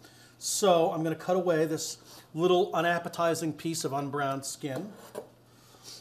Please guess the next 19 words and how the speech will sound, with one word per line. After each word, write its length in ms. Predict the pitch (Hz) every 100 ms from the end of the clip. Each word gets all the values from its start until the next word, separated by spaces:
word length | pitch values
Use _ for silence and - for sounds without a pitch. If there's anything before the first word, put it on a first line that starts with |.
| -
gonna 140 | 131 123
trim 340 | - 196 196
this 240 | 180 - 156
up. 380 | 135 - - - _ _ _ _ _ - - - 139
And 120 | 143
now 240 | 170 196
what's 180 | 185 -
gonna 200 | 175 156
happen 560 | 190 220 - 127 147 165 - _ - - _ _ _ - - _ _ _ - - - - - 190
is 140 | 165
instead 340 | 185 - 233
of 80 | 233
having 240 | 202 208 202
to 100 | -
try 280 | - 190
to, 80 | 185
like, 300 | 165 139 139
do 160 | 170 160
this 360 | 151 - -